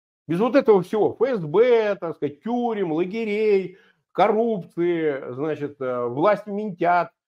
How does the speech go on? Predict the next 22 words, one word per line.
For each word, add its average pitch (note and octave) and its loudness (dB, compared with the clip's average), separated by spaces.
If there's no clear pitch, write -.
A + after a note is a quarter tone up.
и D3 -4
так G#3+ 4
далее. B2+ 2
Можно C4+ 6
жить C3+ -10
или D3 -4
нет? B2 -10
Ну, C4+ -2
жить B3+ -4
сносно D#3+ -2
хотя F#2 -20
бы. D#2+ -20
Я C3+ -2
уж E3 -6
не C3+ -10
говорю E3+ 0
прям A#2+ -10
вот A2+ -12
вообще B2 -10
рай C3+ 4
прям, - -20
да? D3+ -12